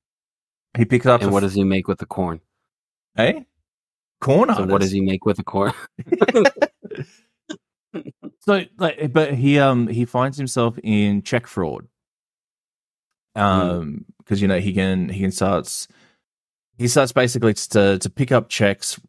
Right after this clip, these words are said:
Speaker 1: uh, by writing bad checks and then forging other checks, then getting other people's checks and kinda, like, changing some of the names.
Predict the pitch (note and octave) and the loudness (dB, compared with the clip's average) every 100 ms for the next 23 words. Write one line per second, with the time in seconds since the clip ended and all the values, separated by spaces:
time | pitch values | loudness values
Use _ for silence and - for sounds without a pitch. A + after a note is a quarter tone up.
0 | - G2+ G2 F#2+ F2+ F#2 D#2 F2 G2+ F#2+ | -4 0 2 2 0 -2 -2 -2 -2 -2
1 | F2+ F#2+ G2 F#2 G2+ F#2+ F2+ - - - | -2 -2 -2 -4 -2 -2 -4 -8 -10 -8
2 | F#2+ F#2+ F#2 F#2+ F#2+ F#2 F2+ - - G2+ | -4 -2 -2 -2 -2 -2 -4 -8 -6 -2
3 | G#2+ G2+ G2+ G2 G2 F2+ - F#2+ F#2+ - | 0 0 0 0 0 -4 -6 -4 -6 -2
4 | F#2 F2+ - - - _ _ _ _ _ | -2 -2 -6 -14 -16 _ _ _ _ _
5 | _ - B2+ C3 B2 G#2 B2+ F3+ F#3 B2+ | _ 2 2 2 0 0 4 4 2 0
6 | C#3+ B2 B2 B2+ C#3 B2+ - C3 - A2+ | 0 2 2 2 -2 -4 -2 -4 -2 -2
7 | A2+ G#2+ F2+ - G2+ G#2+ A2+ A2+ A2+ A2 | 0 2 0 -2 -2 0 2 0 0 0
8 | G#2+ G#2+ A#2 G3 - | 0 -2 -2 -6 -8